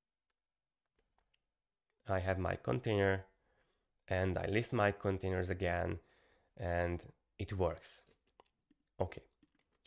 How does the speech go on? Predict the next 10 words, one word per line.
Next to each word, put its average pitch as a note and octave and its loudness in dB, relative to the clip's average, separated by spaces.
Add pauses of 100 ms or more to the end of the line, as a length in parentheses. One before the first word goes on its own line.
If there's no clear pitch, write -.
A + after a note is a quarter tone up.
(680)
So - -4
finally, B2 4 (260)
I A2+ 2
have A2+ 2
another G#2+ 6
issue F#2+ 2
which F#2 -2
I F2 0
can E2+ -4
solve. - -6